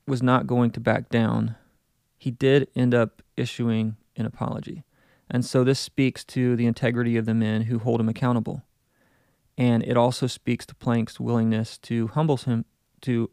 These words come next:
humble himself and, uh, submit to accountability and to the counsel of the elder,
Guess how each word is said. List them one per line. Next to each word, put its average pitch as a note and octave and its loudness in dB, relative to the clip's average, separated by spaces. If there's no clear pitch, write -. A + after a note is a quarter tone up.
humble D#3+ 2
himself A#2 -2
and, A2+ -2
uh, - -12
submit C3+ 0
to C3+ -2
accountability A2+ -2
and A#2+ -6
to A#2 -8
the - -6
counsel A2+ -4
of A2 -4
the - -6
elder, A#2+ -6